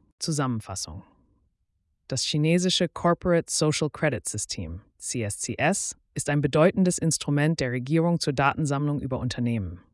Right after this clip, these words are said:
Es ist ein zentraler Bestandteil des umfassenden sozialen Bonitätssystems,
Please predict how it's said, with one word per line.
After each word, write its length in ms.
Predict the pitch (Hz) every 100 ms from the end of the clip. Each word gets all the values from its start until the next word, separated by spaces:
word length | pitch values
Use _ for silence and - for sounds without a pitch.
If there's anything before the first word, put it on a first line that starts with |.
| _ _
Es 160 | 147
ist 140 | 160 -
ein 140 | 151
zentraler 520 | - 151 - 170 196
Bestandteil 640 | 165 - 160 160 - 165 165
des 160 | 135
umfassenden 640 | - 139 - 156 - 160 156
sozialen 540 | 123 - 139 135 139
Bonitätssystems, 1120 | 123 117 110 175 180 - 107 - 98 87 -